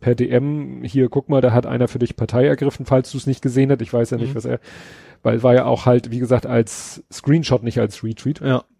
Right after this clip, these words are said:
Speaker 1: Und dann haben wir auch ganz kurz und da halt mal der, das ist doch, äh, ein bisschen durch die Decke gegangen, ne? Hat
Speaker 2: Ja.
Speaker 1: er wohl nicht damit gerechnet, ne?
Speaker 2: Mhm. Ja, manchmal passiert sowas. Also
Speaker 1: Ja.
Speaker 2: bei uns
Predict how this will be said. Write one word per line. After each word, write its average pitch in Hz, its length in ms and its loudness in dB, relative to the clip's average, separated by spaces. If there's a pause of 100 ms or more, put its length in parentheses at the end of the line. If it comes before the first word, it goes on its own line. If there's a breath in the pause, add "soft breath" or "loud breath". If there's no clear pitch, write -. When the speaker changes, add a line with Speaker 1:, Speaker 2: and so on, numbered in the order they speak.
(100)
Speaker 1:
Und 120 100 -2
dann 113 300 0
haben 123 160 -2
wir 113 120 2
auch 117 200 -4 (160)
ganz 131 220 2
kurz 127 240 2
und 120 100 -2
da 113 120 2
halt 110 120 2
mal 110 200 -2
der, 113 340 2 (500 loud breath)
das - 280 -12
ist - 380 -14 (140)
doch, - 300 -4
äh, 113 400 -2 (180)
ein 123 160 -12
bisschen 113 440 -2 (360 loud breath)
durch 127 140 0
die 131 120 2
Decke 120 260 4
gegangen, 104 460 0
ne? 131 200 2
Hat 123 100 4
Speaker 2:
Ja. 127 60 6
Speaker 1:
er 107 40 0
wohl 120 100 2
nicht 117 360 -2
damit 113 280 -2
gerechnet, 104 540 -4
ne? 123 80 -8
Speaker 2:
Mhm. 123 180 -10 (880 loud breath)
Ja, 120 80 -4
manchmal 127 260 0
passiert - 320 -6
sowas. 95 420 -10
Also 117 120 0
Speaker 1:
Ja. 123 60 4
Speaker 2:
bei 156 60 8
uns - 360 0